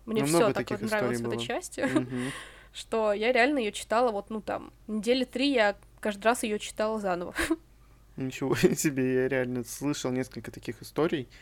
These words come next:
Speaker 2: В общем-то, я иногда себя ловлю на мысли, что хотелось бы, наверное, мне познакомиться с оригиналом, ну, то есть с книжной серией, потом уже пересматривать фильмы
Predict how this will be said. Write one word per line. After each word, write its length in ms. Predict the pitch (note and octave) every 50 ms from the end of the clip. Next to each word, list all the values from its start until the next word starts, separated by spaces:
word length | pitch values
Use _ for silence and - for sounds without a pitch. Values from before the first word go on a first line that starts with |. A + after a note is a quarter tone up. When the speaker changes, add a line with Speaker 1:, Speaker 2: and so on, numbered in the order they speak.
| -
Speaker 2:
В 120 | - A#2+ C#3
общем-то, 380 | C3+ - - C#3 C3+ - C3+
я 340 | B2+ A#2+ C3 B2+ B2 B2+ - - - - - -
иногда 360 | - B2+ B2+ C3 A#2+ B2 C3
себя 240 | B2+ - - A#2+ A#2+
ловлю 260 | A#2+ B2+ A#2+ B2 B2
на 80 | B2 A#2+
мысли, 440 | A2+ B2 C3 - - - - C#3+ B2
что 420 | - - - - A#2+ A2+ A#2 A2+
хотелось 560 | A2+ - B2+ - - C#3+ C3 A#2+ B2 A#2 A#2
бы, 180 | A2+ A#2 A#2+ A2+
наверное, 480 | A2+ A#2 A#2 B2 A#2+ A2+ A2+ A2 G#2+ A2
мне 160 | A2+ A2+ A2
познакомиться 800 | A2 - A#2 A#2 A#2 A2+ - B2 A#2 A#2 A2+ - - - A2+ G#2+ - -
с 220 | - - - -
оригиналом, 800 | A#2+ A2+ - - B2+ A2+ A#2+ A2+ B2 A#2 A#2 A#2+ C#3+ F3 F3 C3+
ну, 100 | B2 A#2
то 60 | -
есть 380 | A2+ A2 - - - - - -
с 260 | - - A2 A2 -
книжной 460 | - - B2+ B2 B2 A#2 A2+ A#2 A2+
серией, 480 | A2 - - B2+ C3 C#3+ D#3+ D3 B2 A2+
потом 400 | A2+ - A2 - A#2+ A#2+ A#2 A2+
уже 160 | A2+ A2 A2+
пересматривать 760 | A2+ - A#2+ A#2 A2 - - B2+ C#3+ E3+ - D#3+ C#3 C3+ -
фильмы 680 | - - - C3+ C3+ C3 C3 B2+ C3 C3 C3+ C#3 C#3